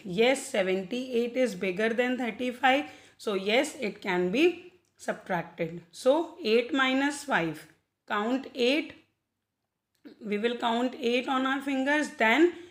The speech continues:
we need to cut five from them. So eight minus five equals to three. So here we will write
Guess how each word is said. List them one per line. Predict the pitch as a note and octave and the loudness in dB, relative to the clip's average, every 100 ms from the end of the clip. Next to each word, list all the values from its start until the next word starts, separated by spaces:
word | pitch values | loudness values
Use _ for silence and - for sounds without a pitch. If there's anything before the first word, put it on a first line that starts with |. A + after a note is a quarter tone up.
| - - | -20 -8
we | A#3+ | -2
need | C4 C4 C4+ - | 0 0 -2 -2
to | F4 G4+ - - | 0 0 -4 0
cut | D4 C4 - - - | 6 6 4 -10 -20
five | - B3 G#3+ A3 | -2 2 2 0
from | - G#3 G3 F3+ | -2 -2 0 -2
them. | E3+ D3+ - _ _ | -6 -8 -14 _ _
So | - - D#4 E4 | -12 -4 -4 2
eight | A3+ A#3 C4 | 2 2 -2
minus | B3+ C4 C4+ C4+ | -2 -2 -4 -4
five | B3+ B3 | -2 -2
equals | B3+ A#3+ C4 B3+ - | -2 -2 -2 -2 -2
to | C4+ | -4
three. | C4+ - C#4 F4 F#4+ | -4 -4 0 0 -2
So | - A#3+ A3 | -8 -4 -2
here | G#3+ G#3 G#3 | -2 -2 -2
we | G3+ | -4
will | F#3+ G3+ | -4 -4
write | F#3 F#3+ G3+ C#4 | -4 -2 -4 -4